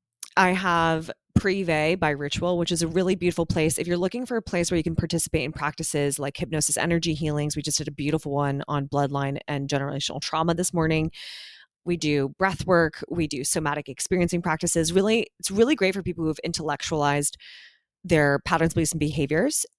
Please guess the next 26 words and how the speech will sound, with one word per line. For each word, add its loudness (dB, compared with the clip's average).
who 4
have 4
made 6
the 4
unconscious 0
conscious 0
and 0
are 2
ready 0
to 0
put 0
things -2
into -4
action. -2
Because -8
when -4
you 0
put 2
things 0
into 0
action, 2
then 4
you're -4
actually -2
able -2
to 2